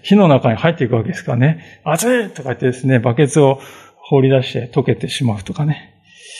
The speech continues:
まあ、難航したわけでありますが、しかし、そうこうしているうちに煙をですね、見た近-、近所の人が百十九番通報してですね、えー、消防車のサイレンがだんだん聞こえてくる。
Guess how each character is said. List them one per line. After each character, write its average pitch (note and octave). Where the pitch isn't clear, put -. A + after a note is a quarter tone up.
ま D3+
あ、 B2+
難 D3+
航 D3+
し C#3+
た D3+
わ C#3+
け C#3+
で A2+
あ A2
り G#2+
ま G#2+
す B2
が、 C3
し -
か F#3+
し、 D3+
そ F#3
う D#3+
こ E3
う C3+
し -
て D3
い C3
る C3
う -
ち C#3+
に B2
煙 D3
を C#3+
で C3+
す C#3
ね、 C3+
見 C3+
た A#2+
近-、 D3+
近 D3
所 A#2+
の A2+
人 B2
が A2+
百 B2
十 B2+
九 C3
番 A#2+
通 B2+
報 A2
し -
て D#3
で C3+
す C#3
ね、 F#3+
え F3
ー、 -
消 C#3
防 C3
車 B2
の A2+
サ D3+
イ C3+
レ A#2+
ン A2
が G#2+
だ A#2+
ん A2
だ A2
ん G#2+
聞 -
こ B2
え G2+
て -
く -
る。 -